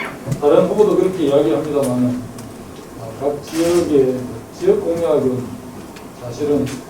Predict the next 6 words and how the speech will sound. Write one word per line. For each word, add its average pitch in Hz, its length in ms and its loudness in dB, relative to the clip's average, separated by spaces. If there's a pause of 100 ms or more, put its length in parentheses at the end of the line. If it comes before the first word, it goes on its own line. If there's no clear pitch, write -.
(600)
되게 135 160 0
비슷합니다. 165 720 -8 (840)
그래서 147 320 0
저도 170 340 2
어디에 139 240 2
가면, 151 400 0